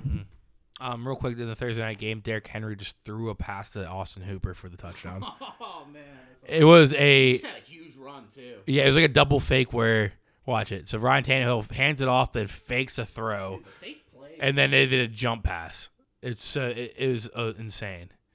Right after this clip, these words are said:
Speaker 1: Whoop.
Speaker 2: That was sick.
Speaker 1: That was a great play.
Speaker 2: Just give Frank Ve-, Frank Ve-, Vogel, or no, Vrabel,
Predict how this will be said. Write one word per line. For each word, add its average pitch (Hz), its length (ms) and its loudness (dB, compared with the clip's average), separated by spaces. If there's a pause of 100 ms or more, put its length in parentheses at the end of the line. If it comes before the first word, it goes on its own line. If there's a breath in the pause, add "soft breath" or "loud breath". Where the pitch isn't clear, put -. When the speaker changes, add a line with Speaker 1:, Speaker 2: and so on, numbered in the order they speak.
(800)
Speaker 1:
Whoop. 185 260 -2 (1400)
Speaker 2:
That 110 180 -6
was 92 120 -6
sick. - 460 -8 (260)
Speaker 1:
That 131 100 -20
was 117 120 -20
a 107 380 -20
great 110 600 -20
play. - 40 -18
Speaker 2:
Just - 280 2
give 330 240 4
Frank 185 320 2
Ve-, 127 220 0 (180)
Frank 135 300 -8
Ve-, 110 280 -10
Vogel, 110 580 -6 (120)
or 139 80 -8
no, 101 140 -6 (960)
Vrabel, 135 520 0